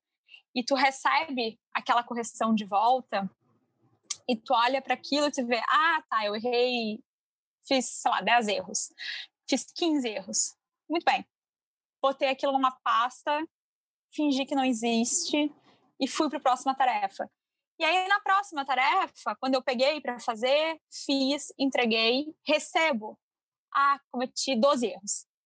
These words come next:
E eu não olho quais são esses erros. E eu sigo errando as mesmas coisas. Eu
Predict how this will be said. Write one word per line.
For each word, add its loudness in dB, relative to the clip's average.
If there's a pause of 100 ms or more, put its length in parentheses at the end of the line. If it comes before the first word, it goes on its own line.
(120)
E 2 (200)
eu -2
não 2 (280)
olho -6
quais 0
são -4
esses 0
erros. -2 (800)
E -2
eu 0
sigo 0
errando 0
as -2
mesmas 0
coisas. -2 (1600)
Eu 4